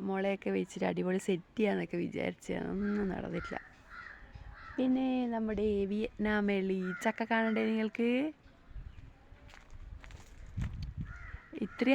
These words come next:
ഹൈറ്റിൽ ഇപ്പൊ പോയി, ഇത് ഉണങ്ങിപ്പോയി എന്ന് കരുതിയതാണ്. കണ്ടോ, ഈ കമ്പൊക്കെ നമ്മൾ ഉണങ്ങി എന്ന് വിചാരിച്ചാണ്. ഇതാ ഇവിടെയൊക്കെ ഉണ്ട്, ഉണങ്ങിയ പോലെ ഇരിക്കണ്. കഴിഞ്ഞ വർഷം നമുക്ക് ചക്ക പിടിച്ചിട്ടുണ്ടായിരുന്നു.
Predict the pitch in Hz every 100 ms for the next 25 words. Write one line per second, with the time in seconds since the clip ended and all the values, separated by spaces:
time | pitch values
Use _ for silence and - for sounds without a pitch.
0 | 240 202 196 190 - 254 233 - 220 -
1 | 196 185 202 208 185 196 226 226 202 185
2 | 196 226 - 233 240 233 254 269 285 240
3 | 208 185 180 190 185 175 196 214 196 190
4 | 202 - 208 190 - 196 190 185 185 -
5 | - - - - - - - - - -
6 | - 185 190 202 220 240 208 202 165 175
7 | 175 - 180 175 202 214 190 185 175 -
8 | 220 202 214 - - 254 208 180 185 180
9 | 180 185 180 185 185 185 196 208 233 208
10 | 180 - 170 165 - - - - - -
11 | - - 208 220 240 240 196 - 214 208
12 | 185 202 - 196 - - 202 - - 190
13 | 175 - - 190 170 160 175 208